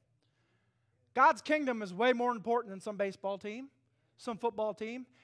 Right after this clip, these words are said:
And it's the same. Paul is saying this all throughout the book of Ephesians, that you have to all believe the same. You gotta get over the things that you disagree about. You gotta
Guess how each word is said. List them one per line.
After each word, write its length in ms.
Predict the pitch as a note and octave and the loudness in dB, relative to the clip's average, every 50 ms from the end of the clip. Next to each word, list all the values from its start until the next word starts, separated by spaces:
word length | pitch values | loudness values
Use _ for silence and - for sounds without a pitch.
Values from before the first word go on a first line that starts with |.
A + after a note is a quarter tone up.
| - | -4
And 120 | - B3 C#4 | 0 0 2
it's 140 | D4 - | 0 0
the 140 | - D4+ D4+ | -2 -4 -4
same. 400 | - - - E4+ F#4 F#4 D4+ B3 | -2 0 2 2 2 2 0 0
Paul 260 | F3+ B3 D4 D#4+ F4 | 2 4 6 6 6
is 100 | D#4+ C4+ | 4 0
saying 360 | - - E4 D#4+ F#4+ F#4+ E4 C#4+ | 2 4 4 4 4 4 2 -2
this 160 | C4+ B3+ - - - | -4 -4 -6 -4 0
all 280 | B3+ D4 D#4+ F4 F#4 | 2 4 6 6 4
throughout 340 | F4+ - F4+ F4 E4+ E4 E4+ | 4 2 0 2 2 2 2
the 80 | E4+ D4 | 0 -2
book 240 | A3+ D4+ D#4 - D4+ | -2 -2 -4 -2 -2
of 100 | D4 C#4 | -4 -4
Ephesians, 760 | C#4+ - D4+ D4+ C#4+ A#3+ F3 E3 D#3+ F3 G3 - - - - _ - - - - | -4 -4 -4 -4 -4 -4 -4 -8 -12 -14 -16 -20 -20 -20 -20 _ -20 -20 -4 2
that 140 | - B3+ C4+ | 4 4 6
you 180 | C#4 E4 E4+ | 6 6 6
have 420 | C#4 A#3+ B3+ D4+ D#4 D4+ D#4+ D#4+ D#4+ - - | 4 2 2 4 4 6 4 4 2 -2 -2
to 100 | - D4+ - - | -2 -2 0 2
all 280 | A#3 B3 A#3 G#3+ E3+ - - - - - - | 2 2 2 2 0 -4 -12 -20 -20 -16 -6
believe 500 | - A3+ A3+ G#3+ A3+ C4+ D#4 F4+ F#4+ F4+ | -4 -2 -2 0 2 4 6 6 4 4
the 120 | F4+ F4+ F4 | 0 -4 -4
same. 420 | - - F#4 E4+ F4 F#4+ G4 E4 | -4 0 2 2 2 2 2 2
You 100 | D4 E4 | 2 4
gotta 240 | - F4 F4 E4 D#4 | 8 8 8 8 6
get 140 | A#3 D#4 D4+ | 6 6 8
over 260 | C#4+ E4 F4+ - - | 8 8 8 6 2
the 120 | E4 E4 | 0 0
things 300 | - - E4 E4+ D4 B3+ | -2 -2 -2 -4 -2 0
that 140 | A#3+ C#4+ C4 | 2 2 2
you 100 | A#3 B3+ | 2 -2
disagree 500 | G3 C#4 D#4 - - D4+ A3+ C4+ D#4 D#4+ | -4 -4 -6 -6 -8 -10 -8 -6 -4 -2
about. 100 | D4+ C4+ | -2 -2
You 60 | C#4+ | 0
gotta 180 | C#4+ D4 C4 G3+ | 2 0 0 0